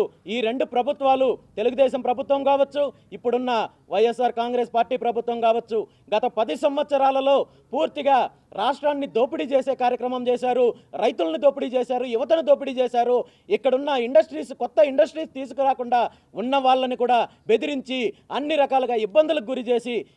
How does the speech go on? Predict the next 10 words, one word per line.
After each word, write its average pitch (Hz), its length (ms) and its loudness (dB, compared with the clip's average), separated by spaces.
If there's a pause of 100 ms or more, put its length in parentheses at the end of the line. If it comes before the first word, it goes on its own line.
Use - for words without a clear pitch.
(160)
ఇక్కడున్న 214 340 -4 (400)
ఫ్యాక్టరీలని, 254 640 -2
పరిశ్రమలను 269 540 -2
కూడా 247 160 4 (320)
పక్క 240 240 0
రాష్ట్రాలకు 277 440 0
తరలిల్లే 254 440 -2
కార్యక్రమం 247 480 -2
చేస్తున్నారు. 233 460 -4
కాబట్టి 240 340 0